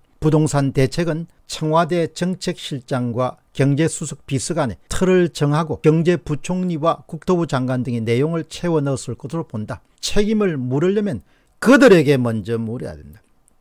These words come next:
이 정권 사람들에게 편집정 정세가 있다. 그렇다 쳐더라도 어떻게 실험실에서 발버둥 치던 개구리 사제에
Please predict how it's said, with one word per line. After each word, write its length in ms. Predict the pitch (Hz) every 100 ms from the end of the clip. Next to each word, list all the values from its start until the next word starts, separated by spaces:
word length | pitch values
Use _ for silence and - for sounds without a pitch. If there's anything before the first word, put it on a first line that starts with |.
| _ _ - 160
이 180 | 156
정권 380 | 151 151 156 147
사람들에게 600 | - 135 143 135 135 156 - _ - -
편집정 720 | - 240 196 - - 190 185
정세가 480 | - 113 107 139 120
있다. 280 | 127 120 - _ -
그렇다 400 | 123 - 113 -
쳐더라도 640 | - 147 143 139 151 131
어떻게 380 | 135 143 - 185
실험실에서 1040 | - - 220 226 214 185 - 185 - 190 160 -
발버둥 480 | 170 220 208 202
치던 320 | - 180 180 151
개구리 420 | 151 147 190 190
사제에 380 | - - 147